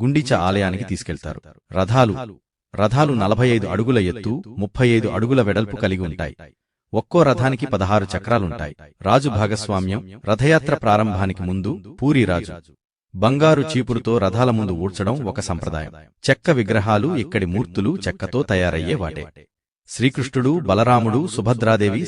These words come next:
సమేతంగా దర్శనమిస్తారు. గుండీచా ఆలయం విశేషం, రథ ఊరేగింపు. గుండీచా ఆలయానికి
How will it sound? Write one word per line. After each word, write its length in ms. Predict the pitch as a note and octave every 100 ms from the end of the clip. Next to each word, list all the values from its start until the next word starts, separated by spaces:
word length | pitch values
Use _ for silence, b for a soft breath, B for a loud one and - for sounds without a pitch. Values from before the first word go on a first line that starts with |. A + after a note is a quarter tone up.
| -
సమేతంగా 520 | G#2+ B2 D3+ C#3 A#2+ B2
దర్శనమిస్తారు. 680 | F#2+ - F2+ E2 - F2 - E2+ G2
గుండీచా 440 | A#2+ E3 G#3 E3 E3 G#2+ G2+
ఆలయం 260 | B2 A2+ F#2
విశేషం, 380 | G2 G#2 - F2 D#2 F2 E2
రథ 160 | G#2+ C3+ A#2+
ఊరేగింపు. 500 | A2+ A2 G2 G2 F#2 - F#2 F#2
గుండీచా 420 | A2+ C#3 D#3 D3 B2 F2+
ఆలయానికి 460 | G2+ B2 A#2+ A2+